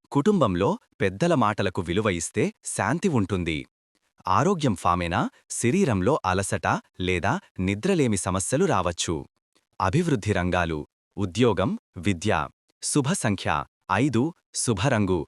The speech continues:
ఆకుపచ్చ. డిసెంబర్ ఒకటి రాశిఫలాలు. ఈ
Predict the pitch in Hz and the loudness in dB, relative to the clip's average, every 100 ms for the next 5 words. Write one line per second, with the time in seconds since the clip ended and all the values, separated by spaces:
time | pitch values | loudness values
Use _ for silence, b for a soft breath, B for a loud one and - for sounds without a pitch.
0 | _ _ 87 147 208 117 - - 78 65 | _ _ 2 4 2 0 -2 -2 -2 -4
1 | _ _ _ _ _ 90 110 - 202 160 | _ _ _ _ _ -2 0 2 2 4
2 | 117 95 107 190 202 101 - 95 95 87 | 2 -2 -2 0 2 2 -2 -2 0 0
3 | 82 73 _ _ _ _ _ - 151 | 0 -6 _ _ _ _ _ -2 2